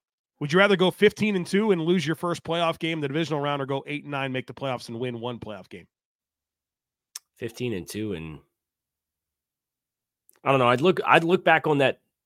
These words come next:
Speaker 2: season much more memorably to go fifteen and two.
Speaker 1: Yeah.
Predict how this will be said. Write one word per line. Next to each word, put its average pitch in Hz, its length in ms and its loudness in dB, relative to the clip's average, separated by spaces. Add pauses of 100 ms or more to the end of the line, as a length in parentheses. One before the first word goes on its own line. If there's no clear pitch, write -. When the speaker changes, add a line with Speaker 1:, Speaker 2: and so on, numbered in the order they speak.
(500)
Speaker 2:
season 135 480 -2
much 117 320 -2
more 131 160 0
memorably 101 640 -4 (120)
to 107 100 -4
go 98 120 -4
fifteen 101 400 -8
and 82 140 -12
two. 80 260 -8 (140)
Speaker 1:
Yeah. 117 200 -6